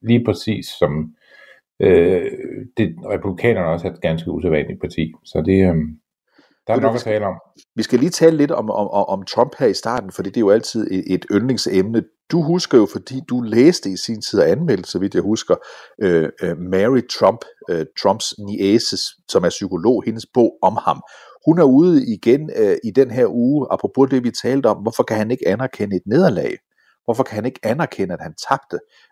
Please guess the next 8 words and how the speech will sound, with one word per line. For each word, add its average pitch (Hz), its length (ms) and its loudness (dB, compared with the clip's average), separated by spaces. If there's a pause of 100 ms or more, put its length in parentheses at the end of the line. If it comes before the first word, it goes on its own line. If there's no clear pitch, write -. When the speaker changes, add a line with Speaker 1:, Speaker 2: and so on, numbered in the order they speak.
(120)
Speaker 2:
øh, 80 320 0
valget 95 340 2
i 87 100 -6
november 87 360 0
måned, 92 520 -4
øh, 67 280 -4
tyve 110 260 2
tyve? 104 340 2